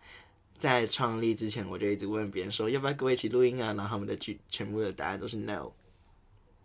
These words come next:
你很伤心。然后结果我们现在又多了一个他，我们是在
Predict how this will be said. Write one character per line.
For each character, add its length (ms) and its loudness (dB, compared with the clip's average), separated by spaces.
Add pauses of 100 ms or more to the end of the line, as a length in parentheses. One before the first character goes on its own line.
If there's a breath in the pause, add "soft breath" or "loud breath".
(520)
你 100 -10
很 140 -4
伤 180 -8
心。 300 -6
然 100 0
后 80 8
结 140 6
果 100 8
我 80 10
们 80 0
现 80 2
在 100 4
又 100 6
多 200 4
了 80 6
一 40 4
个 100 2
他， 380 0
我 80 -4
们 160 -8
是 100 -4
在 240 -2